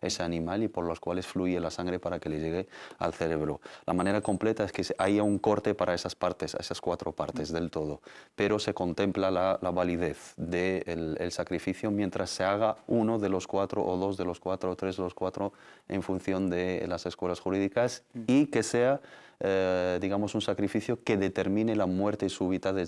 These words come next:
Speaker 1: de ese animal. Que se haga, eh, al inicio de la garganta o por debajo de tal o en el cuello, eso es lo, eso es lo de menos. Mientras se, se haya llevado a cabo el sacrificio, el tema de la nuez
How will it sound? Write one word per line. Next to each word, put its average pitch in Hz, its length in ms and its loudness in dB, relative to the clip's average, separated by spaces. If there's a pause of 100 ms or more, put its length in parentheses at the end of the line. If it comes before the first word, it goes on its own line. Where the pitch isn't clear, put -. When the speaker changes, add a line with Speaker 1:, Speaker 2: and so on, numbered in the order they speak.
Speaker 1:
de 92 140 -2
ese 87 220 -2
animal. 82 340 -2
Que 98 140 -4
se 107 100 0
haga, 123 380 4 (420)
eh, 95 720 2
al 101 180 2
inicio 113 300 2
de 113 80 4
la 104 100 4
garganta 82 720 0
o 87 420 2
por 95 160 2
debajo 101 480 2
de 92 120 2
tal 82 280 2
o 90 220 0
en 92 80 0
el 90 120 -2
cuello, 110 420 2
eso 95 240 -2
es 92 120 -6
lo, 90 300 0
eso 90 240 -6
es 90 140 -6
lo 82 100 -2
de 80 100 -2
menos. 80 300 -4
Mientras 92 360 -2
se, 90 300 0
se - 140 -2
haya 113 200 2
llevado 107 360 2
a 92 80 -2
cabo 92 320 0 (320)
el 95 140 0
sacrificio, 95 600 -2
el 95 100 0
tema 98 240 0
de 98 100 0
la 90 100 2
nuez 101 480 -2